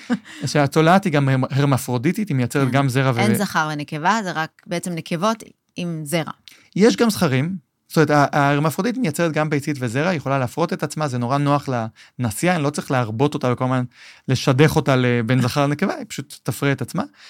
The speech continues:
Speaker 1: אבל חוץ מזה יש זכרים, בערך אחד לאלף במעבדה הם זכר,
Speaker 2: וואו.
Speaker 1: ואז אפשר לעשות הכלאות, שזה גם טוב,
Speaker 2: כן.
Speaker 1: של כל מיני
Speaker 2: הבנתי
Speaker 1: מניפולציות.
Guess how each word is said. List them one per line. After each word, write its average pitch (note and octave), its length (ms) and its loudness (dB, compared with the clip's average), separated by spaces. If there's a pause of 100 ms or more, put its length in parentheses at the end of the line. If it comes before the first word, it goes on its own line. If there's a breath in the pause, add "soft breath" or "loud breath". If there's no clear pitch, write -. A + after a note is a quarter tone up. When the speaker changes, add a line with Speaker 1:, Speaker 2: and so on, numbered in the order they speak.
(120)
Speaker 1:
אבל C#3+ 120 2
חוץ G#3+ 160 4
מזה A3 100 4
יש F#3+ 120 2
זכרים, D#3 380 0
בערך B2+ 180 0
אחד C#3+ 220 -2
לאלף C3 360 0
במעבדה B2 540 0
הם A#2 200 -2
זכר, A2 240 -2
Speaker 2:
וואו. G3+ 220 2
Speaker 1:
ואז C3 160 0
אפשר C3 160 -4
לעשות C3+ 200 -4
הכלאות, A2+ 400 -2
שזה - 160 -10
גם B2 160 -2
טוב, A#2+ 240 -6
Speaker 2:
כן. C#3+ 320 -8
Speaker 1:
של C3+ 80 -16
כל C#3+ 100 -2
מיני C3+ 120 2
Speaker 2:
הבנתי B2+ 180 0
Speaker 1:
מניפולציות. A3+ 260 0